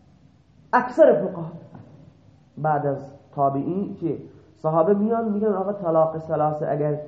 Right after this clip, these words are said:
در یک جلسه داده شد، از زمان عمر به بعد این فتوا اومد دیگه، واقع می‌شه.» ولی بعد از چند قرن می‌بینی مثلاً شیخ الاسلام ابن تیمیه میگه که نه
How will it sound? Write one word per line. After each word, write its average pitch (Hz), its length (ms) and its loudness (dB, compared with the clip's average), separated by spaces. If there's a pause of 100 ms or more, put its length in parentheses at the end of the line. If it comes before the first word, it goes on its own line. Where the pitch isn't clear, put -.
(340)
در 147 240 0
یک 156 240 -6
جلسه 143 420 -4
داده 143 300 0
شد، 226 560 6 (720)
از 147 160 -2
زمان 160 260 -2
عمر 160 300 2
به 147 120 0
بعد 226 280 4 (640)
این 170 140 -10
فتوا 170 320 -4
اومد 208 320 2
دیگه، 147 260 -4 (1080)
واقع 277 420 8
می‌شه.» 156 220 -4 (1800)
ولی 277 220 8
بعد 320 300 8
از 196 400 4
چند - 380 0
قرن 320 480 6 (340)
می‌بینی 208 440 -4
مثلاً 175 400 -2
شیخ 160 240 -8
الاسلام 151 380 -4
ابن 143 200 -4
تیمیه 151 360 -4
میگه 151 280 -4
که 147 140 -8
نه 127 120 -6